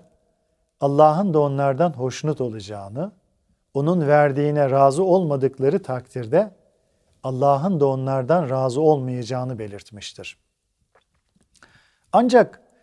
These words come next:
dünyada bunca sıkıntı ve belalara uğrayan müminler, dünyada sürdürdükleri bu zorlu hayatın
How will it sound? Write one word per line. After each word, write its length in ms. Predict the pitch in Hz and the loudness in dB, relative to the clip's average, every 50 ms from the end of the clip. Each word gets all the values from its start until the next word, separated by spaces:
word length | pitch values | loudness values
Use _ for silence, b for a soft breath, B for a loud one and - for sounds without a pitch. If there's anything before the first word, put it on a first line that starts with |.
| _ _ _ _ _ _ _ | _ _ _ _ _ _ _
dünyada 580 | 139 156 170 180 196 208 214 202 214 220 160 123 | 0 0 2 4 6 6 6 8 6 4 4 4
bunca 300 | 156 220 254 233 226 185 | 0 0 0 2 0 0
sıkıntı 500 | - - - 160 - 170 160 156 180 170 | 0 -2 -6 -2 -2 -2 0 2 2 4
ve 180 | 160 165 147 127 | 4 4 4 4
belalara 560 | 147 147 143 151 147 147 147 147 151 151 175 | 4 4 6 6 6 6 6 6 6 6 6
uğrayan 420 | 160 143 143 139 143 139 139 131 | 6 4 4 2 2 0 -2 -4
müminler, 760 | 131 143 175 202 196 139 135 127 123 143 175 214 - - - _ _ _ _ _ _ _ _ _ _ _ _ _ _ _ | -4 -4 -6 -6 -6 -8 -10 -6 0 4 4 4 4 0 -10 _ _ _ _ _ _ _ _ _ _ _ _ _ _ _
dünyada 760 | 147 151 156 160 160 160 160 160 147 185 202 214 202 - - _ _ _ _ | -2 -2 0 2 4 6 4 6 6 6 6 6 6 0 -6 _ _ _ _
sürdürdükleri 1000 | - - - 151 143 139 135 156 151 139 135 147 135 135 147 147 139 139 123 | -14 -4 -2 -2 -2 0 2 0 0 2 0 -2 -4 0 0 0 0 0 -2
bu 80 | 147 208 | -2 -4
zorlu 440 | 170 131 143 147 147 147 180 175 143 | 0 4 6 6 6 4 2 0 0
hayatın 600 | 147 143 143 139 135 131 - - 190 220 226 | 0 0 0 0 -2 -4 -4 -4 -6 -6 -6